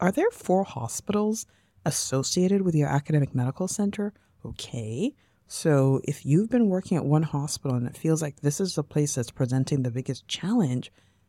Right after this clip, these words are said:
can you work at a different hospital? Or can you work in a different unit? Can you do the same thing in a different environment? Or can you change some of what you do clinically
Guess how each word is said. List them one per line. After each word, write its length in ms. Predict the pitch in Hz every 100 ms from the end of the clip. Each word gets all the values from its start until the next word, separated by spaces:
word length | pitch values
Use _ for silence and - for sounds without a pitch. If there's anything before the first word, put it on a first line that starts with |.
| _ -
can 220 | 170 180
you 100 | 160
work 340 | 143 202 -
at 100 | 269
a 60 | 160
different 380 | - - - -
hospital? 800 | - 120 - - - 107 - - _ _ _ -
Or 80 | 143
can 280 | - 156
you 120 | 147 139
work 320 | 147 175 -
in 60 |
a 80 | 180
different 380 | 170 165 180 -
unit? 680 | 135 131 180 254 165 - -
Can 220 | - 147 139
you 80 |
do 200 | 131 165
the 140 | 196 196
same 260 | - 175
thing 380 | 170 - 160 160 - _ _
in 160 | - 165
a 60 | 156
different 420 | 165 165 175 147
environment? 880 | 139 127 131 208 214 123 131 185 - _ _ _ _
Or 80 | 196
can 260 | - 202 202
you 140 | 190
change 540 | 180 - 180 180 175 -
some 180 | 185
of 120 | 160 147
what 220 | 151 -
you 80 | 139
do 160 | 131
clinically 720 | 127 - 220 254 - 113 117